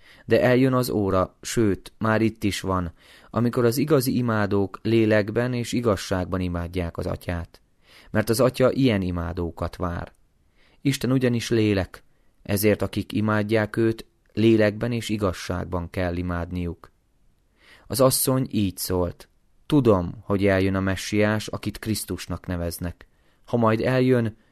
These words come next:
ő tudtunkra ad mindent.” Erre Jézus kijelentette, „Én vagyok az, aki veled beszélek.” Tanítványai éppen visszaérkeztek, és meglepődtek, hogy az asszonnyal beszélget.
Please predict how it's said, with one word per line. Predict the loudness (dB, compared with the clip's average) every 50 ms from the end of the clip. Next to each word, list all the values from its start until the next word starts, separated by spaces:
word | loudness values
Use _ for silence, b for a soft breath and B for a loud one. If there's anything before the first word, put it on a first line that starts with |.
| b b b b
ő | 0 2 2 2
tudtunkra | 4 2 0 0 0 -6 -6 -6 -4 -2 0 0 0
ad | 0 0
mindent.” | -2 -4 -4 -4 -4 -4 -6 -6 -6 -10 -14 -18 -20 _ _ _ _ _ _ _ _ _ _ _ _ _ _ _ _ -8
Erre | -4 0 0 2
Jézus | 4 4 2 2 0 -2 -4 -2
kijelentette, | 0 2 4 4 2 2 -2 -4 -4 -4 -6 -6 _ -4 -2 -2 -2 -4 _ _ _ _ _ _ _ _ _ _ _ _ _ 0
„Én | 2 2 2 2 2
vagyok | 0 0 0 0 -2 -4 -2
az, | -2 -2 -2 -4 -8 -12 -16 _ _ _ _ -12
aki | -12 -10 -6 -4 -2
veled | 0 0 0 0 -2 -6 -8 -8
beszélek.” | -10 -10 -8 -8 -6 -6 -6 -6 -8 -10 -12 -14 _ _ _ _ _ _ _ _ b b b b b b b b b
Tanítványai | 2 4 4 4 2 2 2 0 2 2 2 0 0 0 0 0
éppen | -2 -2 0 0 0 0
visszaérkeztek, | 0 -2 -2 0 0 2 2 2 0 0 -4 -4 -4 -2 -4 -4 -2 -2
és | -2 -2 0
meglepődtek, | -2 0 0 2 2 0 2 2 -2 0 0 0 -2 0 0
hogy | -2 -2 -2
az | -2 -2
asszonnyal | -2 -4 -4 -4 -4 -4 -4 -4 -4 -4 -6 -6
beszélget. | -6 -6 -6 -6 -6 -6 -4 -6 -4 -6 -8 -10 -10 -14 -20